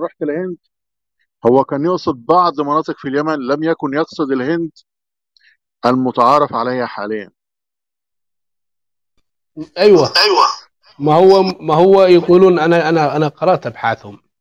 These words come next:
Speaker 2: فعلًا، إنهم يقالوا إنه مات على، على ال-، ال-، مات في هند اليمن، لكن لا يوجد دليل. أنا كباحث لا يوجد دليل، لن، لن أعطيك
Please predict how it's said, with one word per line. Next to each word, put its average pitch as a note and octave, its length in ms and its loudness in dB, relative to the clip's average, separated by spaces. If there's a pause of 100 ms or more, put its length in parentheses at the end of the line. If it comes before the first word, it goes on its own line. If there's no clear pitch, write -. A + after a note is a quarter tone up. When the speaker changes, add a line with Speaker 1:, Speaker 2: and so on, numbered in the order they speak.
(680)
Speaker 2:
فعلًا، D3 420 0
إنهم D3+ 300 2
يقالوا D3+ 380 0
إنه D3 180 4
مات D#3+ 340 0 (320)
على، C#3 200 -2
على C3+ 380 0
ال-، C#3 380 -2
ال-، C#3+ 140 -4
مات C#3+ 280 -2
في C3 220 -4
هند D#3+ 280 -4 (200)
اليمن، C3 400 -2 (760)
لكن C3 240 -2
لا D#3+ 120 4
يوجد C#3+ 300 2
دليل. B2 300 -6 (260)
أنا A#2 520 -8 (180)
كباحث F3+ 600 0 (1040)
لا C#3 140 0
يوجد D#3+ 320 2
دليل، D3+ 260 2
لن، C3+ 420 -2
لن D3+ 160 2
أعطيك E3+ 680 -4